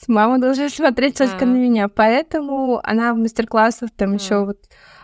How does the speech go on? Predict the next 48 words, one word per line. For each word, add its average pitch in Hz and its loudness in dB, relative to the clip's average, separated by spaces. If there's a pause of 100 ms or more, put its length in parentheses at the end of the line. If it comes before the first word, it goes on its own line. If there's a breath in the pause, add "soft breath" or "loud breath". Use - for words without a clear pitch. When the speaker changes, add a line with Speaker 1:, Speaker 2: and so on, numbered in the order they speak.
Speaker 1:
а, 202 0
как-то 208 0
на 202 2
Ночь - -4
музеев 202 0
у 202 -2
нас 190 -4
с - -12
моим 196 -2
мужем 196 -4
приходила, 233 -2
они 202 -2
там 202 -2
участвовали, 240 0
но 214 0
это 214 0
они 233 2
так 214 2
Speaker 2:
Мгм. 220 -4
Speaker 1:
были 208 -2
самостоятельно, 226 -2
потому 202 -4
что, 214 -6 (420 soft breath)
ну, 220 0
начинается 214 -2
уже 208 -6
здесь: 202 -4 (160)
«Это 208 -2
моя 190 0
мама, 269 4
а 226 -2
тут 285 -4
какие-то 262 -6
другие 247 -2
дети, 285 -2
так 311 0
не, 285 2
Speaker 2:
Ага. 302 -2
Speaker 1:
не, 262 -2
так 269 0
не 285 0
Speaker 2:
<laughs> 254 0
Так 285 2
что 254 -10
Speaker 1:
пойдет». 277 2
Speaker 2:
кто - -8
эти 302 0
дети? 302 2